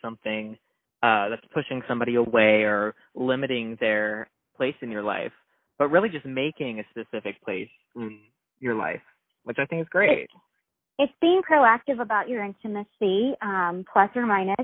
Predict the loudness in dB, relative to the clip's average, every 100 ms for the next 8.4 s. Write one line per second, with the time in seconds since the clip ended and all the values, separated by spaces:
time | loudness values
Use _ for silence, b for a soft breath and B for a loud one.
0 | -6 b b b _ -2 2 4 4 4
1 | 2 0 -4 _ -4 -2 -2 -2 2 4
2 | 4 2 0 0 -2 0 0 0 0 -2
3 | -2 -6 -10 -6 -2 0 0 -2 -6 -4
4 | -6 -8 -6 -6 -4 0 0 0 -6 -4
5 | -2 -2 -2 -4 -6 -8 0 2 0 -4
6 | B B B 0 0 -2 0 2 4 4
7 | 4 2 -4 -4 -4 0 0 0 -2 -6
8 | -10 -6 -6